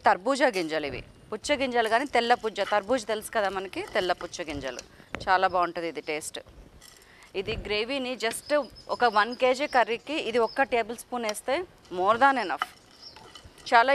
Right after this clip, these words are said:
యూజ్ అవుతుంది మీకు gravy ఇష్టపడే వాళ్ళకి. And restaurant style ఇష్టపడే వాళ్ళకి ఇది బాగా set అవుతుంది. గసగసాలు, నువ్వులు తొందరగా వేగుతాయి కాబట్టి నేను లాస్ట్కి యాడ్ చేస్తాను. మంచిగా వేగనివ్వండి. చిటపట, చిటపట, చిటపట ఎగిరి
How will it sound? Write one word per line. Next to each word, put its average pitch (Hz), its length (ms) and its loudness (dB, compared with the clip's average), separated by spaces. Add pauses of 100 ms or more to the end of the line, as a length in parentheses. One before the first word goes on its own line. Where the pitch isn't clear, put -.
యూజ్ 247 240 0
అవుతుంది 170 320 -2
మీకు - 220 -6
gravy 220 320 2
ఇష్టపడే 180 460 0
వాళ్ళకి. 143 340 -2 (640)
And 262 120 2 (140)
restaurant 262 460 0
style 233 260 2
ఇష్టపడే 202 440 0
వాళ్ళకి 196 260 -2
ఇది 185 160 -8
బాగా 156 260 0
set 151 220 -6
అవుతుంది. - 280 -10 (180)
గసగసాలు, 269 580 2
నువ్వులు 240 340 0
తొందరగా 226 500 4
వేగుతాయి 202 400 0
కాబట్టి 180 260 0 (100)
నేను 190 200 0
లాస్ట్కి 190 460 0
యాడ్ 156 200 -4
చేస్తాను. 165 400 -6 (720)
మంచిగా 185 380 4
వేగనివ్వండి. 170 540 -2 (520)
చిటపట, 196 340 -2 (100)
చిటపట, 180 420 -4
చిటపట 196 320 -4 (140)
ఎగిరి 208 200 0